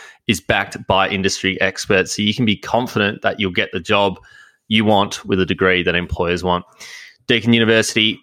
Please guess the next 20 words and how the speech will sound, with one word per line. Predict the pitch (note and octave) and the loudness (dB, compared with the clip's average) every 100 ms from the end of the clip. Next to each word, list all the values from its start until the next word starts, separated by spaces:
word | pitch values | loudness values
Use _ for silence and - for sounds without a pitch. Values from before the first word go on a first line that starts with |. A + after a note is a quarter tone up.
| - | -2
progressive | - G2 A#2 A2 A#2+ G2 - | -2 2 0 2 -2 -2 -6
real-world | G2+ G#2+ G#2+ G#2 G2 G2+ G2 F#2+ - | -2 0 0 -2 0 2 2 -2 -6
learning. | F#2 G#2 G#2+ G2 D#2+ _ _ _ _ _ _ _ _ _ - _ - | -2 0 2 0 -4 _ _ _ _ _ _ _ _ _ -20 _ -4
The | |
show | B2 - C3+ | 0 2 2
today | C#3 D3 B2+ | 2 2 2
is | - - | -2 0
also | B2 C3+ - A#2 | 0 2 2 2
brought | G#2+ A2+ G#2+ | 2 0 0
to | - | -4
you | G#2 | -4
by | G2 G2+ | 2 4
our | G2+ | 4
good | F#2+ A#2 | 0 -4
friends | - A2 G#2 | -2 -4 -4
at | F#2 | -8
Sports | - - A2 G2 - | -8 0 0 0 -4
Where | F#2+ F2+ | -2 2
I | F2+ G2 | 2 2
Am. | A2 G#2+ | 2 -2